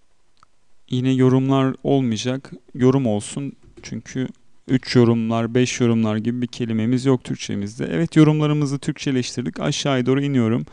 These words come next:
Bakıyorum burada bir tekstim yok. Aşağıda,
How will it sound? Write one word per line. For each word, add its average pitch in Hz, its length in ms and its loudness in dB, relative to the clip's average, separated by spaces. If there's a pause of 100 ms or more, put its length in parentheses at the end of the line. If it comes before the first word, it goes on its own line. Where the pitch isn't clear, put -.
(440)
Bakıyorum 123 480 2
burada 120 260 2
bir 117 80 0
tekstim 117 560 -4
yok. 120 280 -4 (100)
Aşağıda, 110 720 -6